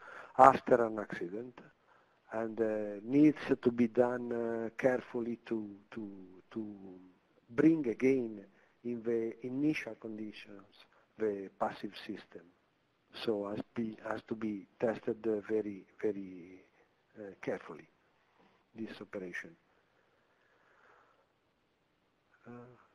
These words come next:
in the event of a fuel defect, how is the lead coolant, uh, purified? We made, uh, uh, one thing that,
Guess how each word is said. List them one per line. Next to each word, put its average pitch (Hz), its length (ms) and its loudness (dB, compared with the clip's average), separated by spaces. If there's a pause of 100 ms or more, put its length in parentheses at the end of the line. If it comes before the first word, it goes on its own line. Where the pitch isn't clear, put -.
(160)
in 135 360 -16
the 127 60 -4
event 139 600 -6 (220)
of 113 160 -10
a 113 80 -8
fuel 160 560 -4
defect, 113 600 -8 (100)
how 165 480 0
is 139 80 -4 (160)
the 120 80 2
lead 127 240 2 (180)
coolant, 123 640 -4
uh, 117 140 -4 (320)
purified? 135 1000 -2 (2500)
We 196 180 -2
made, 156 400 6
uh, 135 140 12 (380)
uh, 127 140 0 (720)
one 151 440 6 (100)
thing 160 260 4 (140)
that, 113 160 6